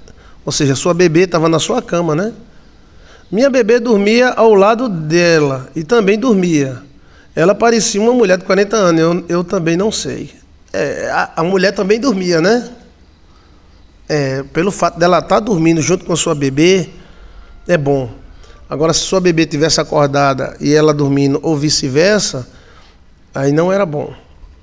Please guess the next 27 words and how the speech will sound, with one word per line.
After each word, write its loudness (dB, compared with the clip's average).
né? -6
É, -4
como 0
não 2
deu 2
medo, 0
também 2
há -2
uma 0
possibilidade -4
de -4
ser -2
bom. -6
Eu 4
acredito 0
que, -2
dois 2
pontos. -2
<clears throat> 0
Essa 2
mulher 2
dormindo 2
ao 4
lado 2
da -2
sua -2
bebê, 2